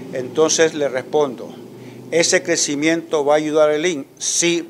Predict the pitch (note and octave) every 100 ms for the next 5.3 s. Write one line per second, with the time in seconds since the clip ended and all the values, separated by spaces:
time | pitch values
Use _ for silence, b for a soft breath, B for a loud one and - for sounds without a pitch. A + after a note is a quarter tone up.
0 | A2+ C3+ C#3 C3+ A#2+ A#2+ B2+ B2+ B2 E3
1 | G#3 - B B B _ - C#3+ C3 B2+
2 | - A#2+ A2 A#2 A#2 C3+ C#3 - C#3+ C#3+
3 | C#3 - - C#3+ C#3+ C3+ A#2+ C3+ C3+ -
4 | - D#3 C3 A#2 - E3 C3+ - C#3+ B2+
5 | A#2 - E3